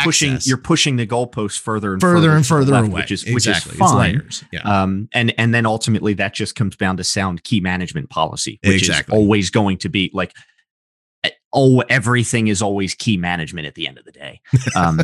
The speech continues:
Speaker 2: That's
Speaker 1: way
Speaker 2: true.
Speaker 1: that we currently, the way that we currently secure things is via encryption and signatures. It's always key management. It's turtles all the way down. So my question would be, d-,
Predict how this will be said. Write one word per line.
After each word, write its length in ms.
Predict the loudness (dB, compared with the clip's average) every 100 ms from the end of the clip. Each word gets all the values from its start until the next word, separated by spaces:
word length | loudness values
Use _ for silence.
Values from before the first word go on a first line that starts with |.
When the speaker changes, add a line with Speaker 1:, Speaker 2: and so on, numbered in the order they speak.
| -4 -2
Speaker 2:
That's 140 | 0
Speaker 1:
way 120 | 0
Speaker 2:
true. 140 | 0 0
Speaker 1:
that 60 |
we 100 | -2
currently, 680 | -2 0 0 0 0 -2 0
the 60 | 2
way 120 | 2
that 100 | 2
we 100 | 0
currently 480 | -2 -4 -4 -2 -2
secure 440 | -2 -4 -2 -2 0
things 280 | 0 -2
is 120 | -2 -4
via 320 | -4 -2 -4
encryption 520 | -8 -8 -8 -8 -10
and 100 | -6
signatures. 500 | -4 -4 -6 -10 -12 _ _ _ _ _ _ _ _ -8
It's 120 | -4
always 400 | 0 0 2 0
key 200 | -2 -4
management. 400 | -2 -4 -6 -12
It's 100 | -12
turtles 320 | -6 -4 -4 -8
all 80 |
the 60 | -10
way 120 | -14
down. 280 | -16 -18 -20 _ _ _ _ _ _ _ _ _ _ -4
So 140 | 2
my 140 | 2 2
question 360 | -2 0 0
would 140 | 0 0
be, 200 | 0 -2
d-, 220 | -10